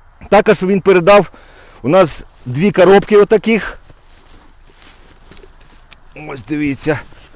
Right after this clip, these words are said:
Це у нас такі каремати міні для,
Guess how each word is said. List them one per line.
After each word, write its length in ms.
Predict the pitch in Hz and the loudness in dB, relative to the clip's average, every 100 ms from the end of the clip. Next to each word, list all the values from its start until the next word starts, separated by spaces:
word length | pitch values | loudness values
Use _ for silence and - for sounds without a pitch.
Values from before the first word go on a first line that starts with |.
| - - - - - - - - - - - | -20 -20 -20 -20 -20 -20 -20 -20 -20 -20 -16
Це 220 | - 196 | -2 0
у 100 | 208 | 2
нас 200 | 180 190 | 2 0
такі 480 | - 185 - 202 190 - - - - - - - - - - | 0 -4 -2 0 0 -2 -14 -20 -20 -20 -20 -20 -20 -10 -2
каремати 580 | 151 185 220 185 127 - - _ - | 0 4 2 2 -2 -4 -16 _ -6
міні 340 | 156 160 123 | -2 0 -2
для, 460 | 98 104 165 202 | -4 -2 2 2